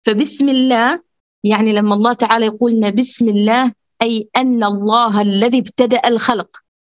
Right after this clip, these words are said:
فخلق كل شيء. فالباء، ها، دلالة على،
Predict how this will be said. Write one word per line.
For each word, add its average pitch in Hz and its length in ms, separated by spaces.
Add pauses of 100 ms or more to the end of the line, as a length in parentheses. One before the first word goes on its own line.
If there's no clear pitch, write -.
(240)
فخلق 214 680
كل 196 300
شيء. 180 320 (1160)
فالباء، 254 840 (880)
ها، 269 260 (480)
دلالة 226 480
على، 254 440